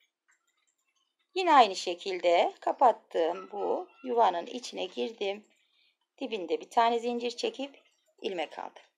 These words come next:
İki. Tekrar dibinde ilmek aldım. Üç. Buradaki sonuncu yuvaya da girip şöyle iki kat girin.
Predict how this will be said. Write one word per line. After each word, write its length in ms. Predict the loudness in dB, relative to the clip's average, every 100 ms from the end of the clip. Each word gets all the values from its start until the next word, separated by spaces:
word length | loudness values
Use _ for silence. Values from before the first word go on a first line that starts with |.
| _ -20
İki. 340 | -18 -14 -16 _ _ _ _ _ _ _ _ _
Tekrar 420 | -2 0 4 2
dibinde 320 | 2 -2 0 0
ilmek 360 | 0 -2 -2
aldım. 680 | -2 -2 -2 -2 -2 -2 -10 _ _ -8
Üç. 440 | -6 -6 -14 -18 _ _ _ _ _ _ _ _ _ -6
Buradaki 580 | -4 2 2 2 -2 -2
sonuncu 500 | -2 -2 -2 -4 -6
yuvaya 560 | -6 0 0 0 -2
da 60 | -4
girip 500 | -4 -4 -4 -8 -14
şöyle 280 | -12 -8 -8
iki 180 | -10 -10
kat 280 | -6 -8 -8
girin. 320 | -12 -12